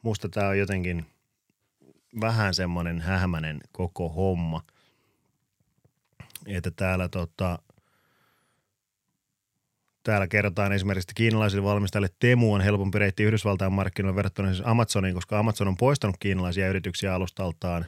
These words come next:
mikäli nämä manipuloi tuotteen arvosteluja. Ja Temu taas kertoo, että sen piirissä on yli kahdeksankymmentätuhatta tavarantoimittajaa. Että tota, en tiedä,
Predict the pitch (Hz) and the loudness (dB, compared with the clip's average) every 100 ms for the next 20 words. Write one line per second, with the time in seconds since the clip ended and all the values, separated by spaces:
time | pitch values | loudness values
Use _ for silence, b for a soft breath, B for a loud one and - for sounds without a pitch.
0 | - 101 92 92 90 92 95 113 104 101 | -4 -2 0 -2 0 0 2 2 2 0
1 | 92 113 104 - 120 156 113 - - 87 | -2 -2 -2 0 0 2 2 -2 -6 -8
2 | 78 82 - _ _ _ _ _ _ - | -8 -10 -16 _ _ _ _ _ _ -8
3 | 98 117 113 104 107 - 107 101 107 101 | 0 4 4 4 2 2 0 2 0 0
4 | 107 98 104 101 - 107 107 123 120 - | 0 2 0 0 0 0 0 0 0 0
5 | 98 104 98 95 95 - 120 110 - - | -2 -2 -2 -2 -4 -2 0 0 -2 -4
6 | 95 90 85 80 87 87 78 - 90 80 | -2 -2 -4 -6 -6 -6 -8 -12 -12 -12
7 | 64 - b b b b b b b b | -12 -16 b b b b b b b b
8 | b b _ _ _ _ _ _ _ _ | b b _ _ _ _ _ _ _ _
9 | _ _ _ _ _ _ - 92 92 87 | _ _ _ _ _ _ -4 -4 -2 -4
10 | 92 - 95 92 _ _ _ _ _ _ | -4 -2 -2 -2 _ _ _ _ _ _
11 | _ _ _ _ _ _ _ _ _ _ | _ _ _ _ _ _ _ _ _ _
12 | 190 147 170 143 113 | 6 6 6 6 4